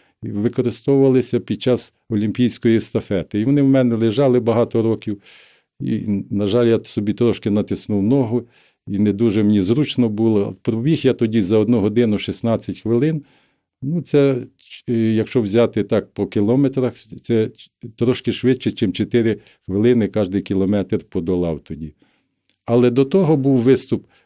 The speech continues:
в Рівному, на десять кілометрів пробіг, до того була кросова дистанція на вісім кілометрів чемпіонату області.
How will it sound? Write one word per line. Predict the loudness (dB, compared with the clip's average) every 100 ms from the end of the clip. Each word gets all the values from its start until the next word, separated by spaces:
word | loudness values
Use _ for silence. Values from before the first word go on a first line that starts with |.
| -2
в |
Рівному, | 2 4 4 4 4
на | 2
десять | 4 2 2 -4
кілометрів | 2 4 4 4 2 -2
пробіг, | 0 0 2 -2
до | 0 -2
того | 2 2 2
була | 2 2 2
кросова | 2 0 0 0 0
дистанція | -2 -4 -2 0 0 -2 -2
на | 0 2
вісім | 0 -2 -6
кілометрів | -2 2 2 2 0 -4 -4
чемпіонату | -6 -4 -2 0 0 -2
області. | -2 -2 -6 -6 -12